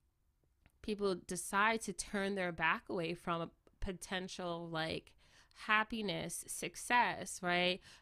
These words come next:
Peace of mind, overall peace of mind, right? And so that's the energy that I'm getting here, right? Um, and, um, also, too, li-, like, I feel like, I guess what I was trying to say as well,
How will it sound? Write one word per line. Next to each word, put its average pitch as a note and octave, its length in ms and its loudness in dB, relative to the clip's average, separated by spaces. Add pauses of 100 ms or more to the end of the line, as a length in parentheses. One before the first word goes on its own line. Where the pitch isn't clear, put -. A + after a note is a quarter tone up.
(200)
Peace A#3 380 -4
of G3+ 140 -8
mind, G3+ 400 4
overall G#3 420 2
peace A3 360 -6
of F3+ 100 -8
mind, E3+ 600 0 (420)
right? F#3+ 340 4 (100)
And F#3+ 220 -2
so E3+ 360 0 (880)
that's G#3 180 -6
the A#3+ 60 -2
energy G3+ 260 -4
that F#3 120 -4
I'm G3 200 0
getting F3+ 300 -6
here, E3 340 -4 (560)
right? F3 340 2 (120)
Um, E3+ 580 2 (480)
and, G3+ 400 2 (120)
um, F3 420 0 (140)
also, F3+ 420 -2
too, A3 520 0 (500)
li-, G3 100 2 (260)
like, G3+ 200 2
I G#3 100 0
feel G#3 420 0
like, F#3 380 0 (300)
I G3 120 -4
guess G3 200 -6
what G#3 100 -2
I F#3+ 60 0
was F#3+ 180 -2
trying F#3 160 -4
to F3 100 -4
say G3 260 -4
as F3 160 -4
well, F#3+ 500 0